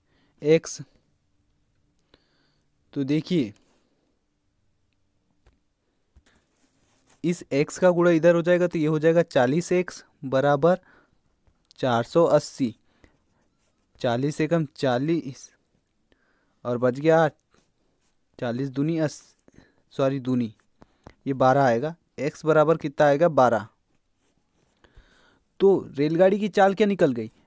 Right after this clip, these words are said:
रेलगाड़ी की चाल निकल गई बारह मीटर प्रति सेकंड। अगले क्वेश्चन पे चलते हैं। एक रेलगाड़ी एक सौ दस मीटर लंबे प्लेटफॉर्म को चालीस सेकंड में तथा उस प्लेटफॉर्म पर खड़े लड़के को तीस सेकंड में पार कर जाती है।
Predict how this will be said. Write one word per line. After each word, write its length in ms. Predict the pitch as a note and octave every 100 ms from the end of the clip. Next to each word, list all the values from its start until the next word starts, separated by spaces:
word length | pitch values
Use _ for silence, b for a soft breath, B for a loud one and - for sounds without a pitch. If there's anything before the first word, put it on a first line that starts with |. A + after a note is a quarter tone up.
| -
रेलगाड़ी 420 | D3 D3+ E3 E3
की 120 | F3+
चाल 220 | E3 D3
निकल 240 | D3+ D3 D#3+
गई 120 | F3
बारह 360 | C#3 B2+ D3+ D#3+
मीटर 280 | C#3 D#3+
प्रति 300 | D#3+ C#3 D3
सेकंड। 440 | C#3 C3+ A#2+ G#2+ - _ _ _ _ _ _
अगले 200 | B2+ D3
क्वेश्चन 320 | D#3+ D#3 - D#3+
पे 100 | D#3+
चलते 300 | D3 C3+ D#3+
हैं। 100 | E3 _ _ _ _ _ _ _ _ _ _ _ _ _ _ _ _ b b b D3+
एक 160 | E3+
रेलगाड़ी 420 | E3 E3 E3+ F3
एक 80 | E3
सौ 140 | - D#3+
दस 180 | E3
मीटर 200 | D#3+ D3+
लंबे 240 | D#3 D3+ D#3
प्लेटफॉर्म 480 | D3+ D3 - D#3 D#3
को 80 |
चालीस 320 | D#3+ C#3+ D3 -
सेकंड 300 | D3+ D#3 D#3
में 120 | D#3+
तथा 400 | C#3+ D3 C3 B2
उस 160 | D#3 - -
प्लेटफॉर्म 500 | C#3+ C#3+ - D#3 D3+
पर 220 | - C#3
खड़े 320 | - D3 D3
लड़के 340 | A#2+ C3+ C3+ D3+
को 120 | D3
तीस 260 | - D3
सेकंड 320 | - C#3 C#3+ C#3
में 140 | C#3+
पार 220 | C3+ C3+
कर 200 | C3 C3+
जाती 360 | B2+ B2 -
है। 80 | B2+